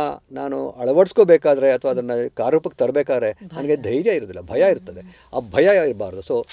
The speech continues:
Speaker 1: ಶ್ರದ್ಧೆ, ನಿಷ್ಠೆ, ಪ್ರಾಮಾಣಿಕತೆ, ಧೈರ್ಯ.
Speaker 2: ಧೈರ್ಯ, very important.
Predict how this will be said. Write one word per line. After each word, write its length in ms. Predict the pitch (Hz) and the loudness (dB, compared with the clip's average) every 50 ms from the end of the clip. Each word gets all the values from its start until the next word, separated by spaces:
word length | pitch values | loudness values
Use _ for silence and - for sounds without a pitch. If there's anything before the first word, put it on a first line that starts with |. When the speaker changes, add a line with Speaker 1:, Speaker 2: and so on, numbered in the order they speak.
| - - | -12 -8
Speaker 1:
ಶ್ರದ್ಧೆ, 380 | 131 120 110 113 123 131 131 | -8 -8 -6 -6 -4 -4 -4
ನಿಷ್ಠೆ, 360 | 120 117 110 - - 135 123 | -4 -8 -10 -10 -8 -6 -6
ಪ್ರಾಮಾಣಿಕತೆ, 720 | 113 - 117 107 110 110 107 104 104 117 - - 123 131 139 _ _ _ _ _ _ - | -6 -6 -8 -12 -10 -10 -10 -12 -12 -14 -12 -10 -10 -10 -10 _ _ _ _ _ _ 2
ಧೈರ್ಯ. 260 | - 147 120 95 85 - _ _ _ _ _ - | 2 2 2 0 -4 -16 _ _ _ _ _ -16
Speaker 2:
ಧೈರ್ಯ, 600 | - - - - - _ - - _ _ - 175 | -14 -14 -14 -14 -18 _ -20 -20 _ _ -20 -20
very 200 | 180 180 180 180 | -20 -20 -20 -20
important. 340 | - 185 170 196 196 185 | -20 -20 -20 -20 -20 -20